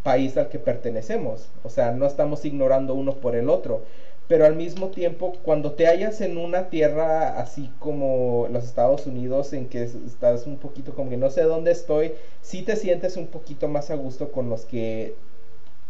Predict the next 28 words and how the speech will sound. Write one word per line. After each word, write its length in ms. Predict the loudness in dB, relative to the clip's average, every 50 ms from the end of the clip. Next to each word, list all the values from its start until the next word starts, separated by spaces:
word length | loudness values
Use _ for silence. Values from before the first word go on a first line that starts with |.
| -4 -4 -2 -2
te 120 | -2 -2
sabes 300 | 0 0 0 0 0 -2
comunicar 540 | -2 -2 -2 -2 -2 -2 -2 0 0 0 0
mejor, 840 | 0 -2 -2 0 0 0 2 2 4 6 8 8 8 8 6 4 0 -2 -4 -2 -2 -2 -2 -2
o 120 | -2 -2
con 200 | -2 -2 -2 -2
los 160 | -2 -2 -2
que 840 | -2 -2 -2 -2 0 0 0 -2 -2 -2 -2 -2 -2 -2 -2 -2 -2 -4 -4 -4 -2 -2
te 120 | -2 -2 -2
conocen 640 | 0 0 0 0 0 0 0 0 0 0 -2 -2 -2 -2 -2
tu 240 | -2 -2 -2 -2 -2
cultura 420 | -2 -2 -2 -2 -2 -2 -2 -2
un 80 | -2 -2
poquito 340 | -2 -2 -2 -2 -2 -2 -2
mejor. 500 | -2 0 0 2 4 6 6 6 4 0 -2 -4 -4 -4 -2 -2 -2
Entonces, 680 | -2 -2 -2 0 0 0 0 0 -2 -2 -2 -2 -2 -2 -2
¿por 180 | -2 -2 -2 -2
qué 180 | 0 0 0
no 420 | 4 6 6 8 8 8 6 6 4 0
hacer 520 | -2 -2 0 0 0 0 0 0 -2 -2 -2
un 180 | -2 -2 -2
podcast 500 | -2 -2 -2 -2 -2 0 0 0 0 0
sobre 220 | 0 -2 -2 -2 -4
gay 180 | -4 -4 -4 -4 -4
gamers 280 | -4 -4 -4 -4 -2 -2
latinos? 540 | -2 -2 -2 -2 -2 -2 -2 -2 -2 -4 -4 -4
O 40 | -2
sea, 380 | 0 0 2 2 0 -2 -2